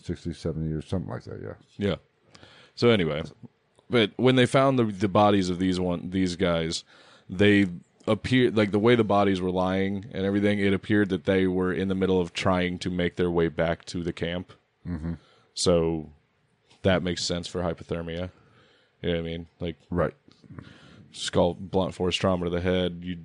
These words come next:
Speaker 2: wouldn't be, you just fall however you fall.
Speaker 1: Right.
Speaker 2: So, um, like, i-, i-, in the hypothermia thing just kinda does make sense because it, like I said, there's a serious lack of clothing.
Speaker 1: Right.
Speaker 2: No boots, none of that. Well, one boot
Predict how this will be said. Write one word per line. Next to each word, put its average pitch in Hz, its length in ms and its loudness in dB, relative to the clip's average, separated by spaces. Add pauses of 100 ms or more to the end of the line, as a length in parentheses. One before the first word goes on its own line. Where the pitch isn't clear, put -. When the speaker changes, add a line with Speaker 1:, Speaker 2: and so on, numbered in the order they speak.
Speaker 2:
wouldn't 87 260 -6
be, 87 180 -6 (320)
you 95 120 -6
just 87 200 -8
fall 82 460 -4
however 85 320 -2
you 78 80 -4
fall. 85 340 0 (140)
Speaker 1:
Right. - 140 -8 (480)
Speaker 2:
So, 95 420 4
um, 87 440 0 (1400)
like, 113 240 0 (100)
i-, - 40 -2 (120)
i-, - 40 2
in 127 480 4 (480)
the 120 60 2
hypothermia 127 640 4
thing 120 160 4
just 107 160 0
kinda 110 240 4
does 98 320 2
make 95 220 0
sense 98 320 0
because 101 280 2
it, 98 240 0
like 104 220 -2
I 104 40 0
said, 95 220 0
there's 101 220 2
a 98 60 2
serious 147 520 4
lack 104 260 2
of 90 120 -12
clothing. 85 560 -4
Speaker 1:
Right. 87 260 -4 (240)
Speaker 2:
No 139 220 4
boots, 101 480 4
none 107 160 2
of 107 60 4
that. 98 100 4
Well, 101 160 4
one 117 320 4
boot 95 320 2